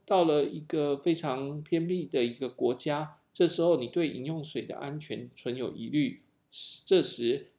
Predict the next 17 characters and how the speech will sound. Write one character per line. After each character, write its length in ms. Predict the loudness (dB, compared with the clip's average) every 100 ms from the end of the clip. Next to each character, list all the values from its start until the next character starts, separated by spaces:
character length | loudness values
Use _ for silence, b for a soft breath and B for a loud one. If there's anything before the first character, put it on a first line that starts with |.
| -16
你 100 | -6
就 180 | -2
会 80 | -2
发 220 | -2 -4
现 260 | -2 -4 -4
你 60 | -6
非 180 | -6
常 220 | -6 -8 -12
在 220 | -6 -4
意 260 | -4 -8 -10
这 100 | -14 -12
个 100 | -12
饮 220 | -12 -14
用 240 | -12 -12
水 320 | -12 -10 -10 -8
的 100 | -8
品 300 | -8 -10 -14